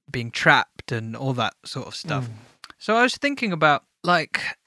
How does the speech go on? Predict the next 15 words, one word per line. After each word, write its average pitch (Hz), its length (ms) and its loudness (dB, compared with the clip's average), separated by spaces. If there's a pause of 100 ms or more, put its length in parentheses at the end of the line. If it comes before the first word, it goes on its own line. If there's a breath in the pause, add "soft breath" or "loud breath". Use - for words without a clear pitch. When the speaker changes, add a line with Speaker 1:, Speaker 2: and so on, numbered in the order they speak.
(320)
Speaker 1:
there's 269 180 0
gotta 247 360 4
be 196 180 2
a 165 80 2
big 170 200 0
enough 165 300 -2
market 127 580 0 (380)
of - 160 -10
people 185 320 -2
like 123 240 0
me 110 440 -8 (140)
for 196 220 -2
sort 196 240 0
of 175 160 -2
anxiety-friendly 180 1900 2